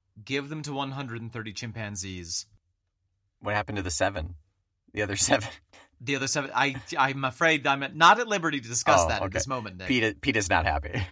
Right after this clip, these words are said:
Speaker 1: It's a, it's a need-to-know situation.
Speaker 2: <laughs>
Speaker 1: You don't have the clearance.
Speaker 2: So after, or, or at the same time as the synth, I mean, the drum machine jumps in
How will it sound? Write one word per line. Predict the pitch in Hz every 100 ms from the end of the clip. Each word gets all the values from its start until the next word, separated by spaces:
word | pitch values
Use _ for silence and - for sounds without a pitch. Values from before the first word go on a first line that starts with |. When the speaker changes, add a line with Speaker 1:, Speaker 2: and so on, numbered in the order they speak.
| _ _
Speaker 1:
It's | 117 120 -
a, | 110 110
it's | 101
a | 123
need-to-know | 131 120 123 113 104 95 - 120 -
situation. | - 156 110 143 -
Speaker 2:
<laughs> | 127 - - - _ _ -
Speaker 1:
You | 123
don't | 135
have | 135
the |
clearance. | 151 160 143 127 123 - - _ _ _ _ _ _
Speaker 2:
So | - 175 160 - _ - -
after, | 147 185 - 175 156 147 135 131 - _ _ _ _ _ _ _ _
or, | 143 139 131
or | 147 147
at | 143 -
the | 156
same | - 151 131
time | 123 190 202
as | 127 107
the | 113
synth, | - 170 208 - -
I | 117
mean, | 117 104
the | 120
drum | 98 117 175
machine | 151 - 98 87
jumps | 82 113 98 -
in | 101 90 82